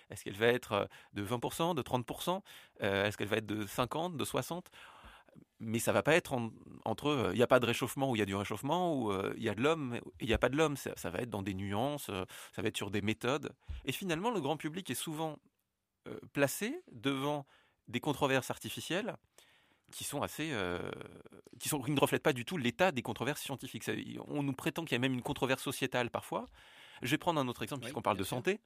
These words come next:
Speaker 2: Oui.
Speaker 1: Euh, lorsque on va parler de certaines, euh, médecines, euh, a-, al-, dites alternatives, enfin, des, des pratiques alternatives à la médecine, ça serait plus correct, qui se,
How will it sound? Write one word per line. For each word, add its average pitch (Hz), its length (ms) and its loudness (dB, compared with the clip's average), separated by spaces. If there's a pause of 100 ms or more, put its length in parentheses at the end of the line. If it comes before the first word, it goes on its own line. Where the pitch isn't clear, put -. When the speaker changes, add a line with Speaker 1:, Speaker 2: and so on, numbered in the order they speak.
(140)
Speaker 2:
Oui. 127 80 -18 (200)
Speaker 1:
Euh, 95 400 2 (180)
lorsque 135 400 -2 (560)
on 110 80 -2
va 113 100 2
parler 131 260 4
de 120 160 -2
certaines, 117 420 -2
euh, 92 200 -6 (320)
médecines, 123 540 0
euh, 92 300 -4 (440)
a-, - 60 2
al-, 104 220 2 (200)
dites 127 320 0
alternatives, 110 520 2
enfin, 117 100 2
des, 107 100 0
des 117 120 4
pratiques - 420 2
alternatives 123 580 2
à - 20 4
la 110 100 4
médecine, 107 320 -2
ça 151 60 -10
serait 117 140 -6
plus 120 160 -6
correct, - 280 -4 (140)
qui - 80 -2
se, 123 120 0